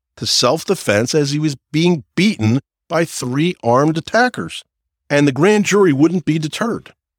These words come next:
because they couldn't believe, how could it be that a guy getting the crap kicked out of him wasn't injured at all? Juror number seven.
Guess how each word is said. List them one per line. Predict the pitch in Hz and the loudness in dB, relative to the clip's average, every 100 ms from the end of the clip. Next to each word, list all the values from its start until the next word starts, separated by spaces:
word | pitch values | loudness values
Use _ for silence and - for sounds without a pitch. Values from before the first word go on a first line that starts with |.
| _ _ _ _ _ - | _ _ _ _ _ -4
because | 127 131 | -2 2
they | 160 | 0
couldn't | 160 - 180 160 | 0 -2 -2 -2
believe, | 127 120 170 190 104 - - _ _ | -2 0 0 -2 -4 -10 -16 _ _
how | - 330 | -2 0
could | 330 277 | 2 0
it | 190 | -2
be | 226 220 | -2 0
that | 120 | 0
a | 110 | 0
guy | 139 196 | 0 2
getting | 175 151 | 2 2
the | 120 | 2
crap | - - 220 269 | -4 -4 -2 -4
kicked | - 110 104 | -8 -8 -6
out | 90 98 | -4 -2
of | |
him | 127 156 _ _ _ _ | -2 -4 _ _ _ _
wasn't | 104 139 175 185 - | -6 -2 -2 -4 -2
injured | 175 196 123 123 123 | 0 2 0 -2 -6
at | 190 - | -12 -10
all? | - - _ _ _ _ | -10 -14 _ _ _ _
Juror | - 156 165 | 0 2 4
number | 165 156 139 | 4 2 -2
seven. | - 160 98 143 | 0 0 0 -10